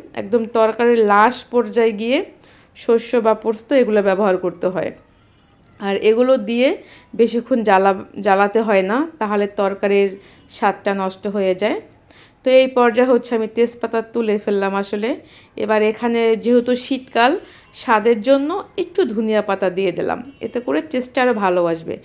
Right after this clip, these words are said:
এটা আসলে অপশনাল, <laughs> এটা, মানে, আমার চয়েস, আপনাদের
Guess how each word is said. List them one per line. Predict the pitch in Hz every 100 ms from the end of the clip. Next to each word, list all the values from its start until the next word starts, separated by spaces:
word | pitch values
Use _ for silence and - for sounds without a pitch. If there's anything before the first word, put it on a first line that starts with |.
| - - -
এটা | - 494
আসলে | 415 370
অপশনাল, | 247 233 233 - 226 175 170 226 262 233 -
<laughs> | - 254 -
এটা, | - 240 214 202
মানে, | 202 208
আমার | 214 202 247 262
চয়েস, | 214 196 226 262
আপনাদের | - 208 214